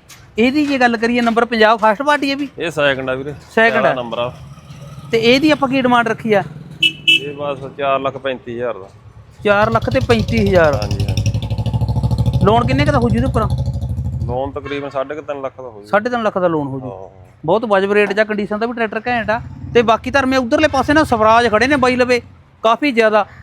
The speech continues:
Speaker 1: ਜੌਨ ਡੀਅਰ ਵੀ ਖੜੇ ਨੇ। ਆਹ ਖੜੇ ਨੇ ਦੇਖ ਬਾਗਲ ਦੇ ਵਿੱਚ ਟਰੈਕਟਰ। ਓਨੇ ਸਵਰਾਜ ਟਰੈਕਟਰ ਤਾਂ ਮੇਰੇ ਹਿਸਾਬ ਨਾਲ ਸ਼ੋਰੂਮ ਦੇ ਵਿੱਚ ਨਹੀਂ ਹੋਣੇ, ਜਿੰਨੇ ਬਾਈ ਦੇ ਘਰੇ ਖੜੇ ਆ। ਉਰੇ ਨਹੀਂ, ਇੱਥੇ ਖੜ ਕੇ ਨਾ ਕੈਮਰਾ ਮਾਰੀ ਧਰਮੇ, ਉਹ ਤੱਕ ਦੇਖੋ, ਜਿਵੇਂ ਮੋਹਾਲੀ ਨਹੀਂ ਖੜੇ ਹੁੰਦੇ, ਮੋਹਾਲੀ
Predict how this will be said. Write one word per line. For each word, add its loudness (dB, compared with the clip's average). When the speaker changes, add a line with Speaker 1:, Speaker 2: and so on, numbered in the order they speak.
Speaker 1:
ਜੌਨ 4
ਡੀਅਰ 2
ਵੀ 0
ਖੜੇ 0
ਨੇ। -6
ਆਹ 6
ਖੜੇ 2
ਨੇ -2
ਦੇਖ 2
ਬਾਗਲ 4
ਦੇ 2
ਵਿੱਚ -2
ਟਰੈਕਟਰ। 2
ਓਨੇ 4
ਸਵਰਾਜ 4
ਟਰੈਕਟਰ 0
ਤਾਂ 2
ਮੇਰੇ 4
ਹਿਸਾਬ 2
ਨਾਲ 0
ਸ਼ੋਰੂਮ 2
ਦੇ -2
ਵਿੱਚ -4
ਨਹੀਂ -2
ਹੋਣੇ, 2
ਜਿੰਨੇ 2
ਬਾਈ 2
ਦੇ 2
ਘਰੇ 2
ਖੜੇ 2
ਆ। 2
ਉਰੇ 6
ਨਹੀਂ, 0
ਇੱਥੇ 0
ਖੜ 0
ਕੇ -2
ਨਾ 0
ਕੈਮਰਾ 2
ਮਾਰੀ 0
ਧਰਮੇ, 0
ਉਹ 2
ਤੱਕ 0
ਦੇਖੋ, 2
ਜਿਵੇਂ 4
ਮੋਹਾਲੀ 4
ਨਹੀਂ 0
ਖੜੇ 2
ਹੁੰਦੇ, -2
ਮੋਹਾਲੀ 2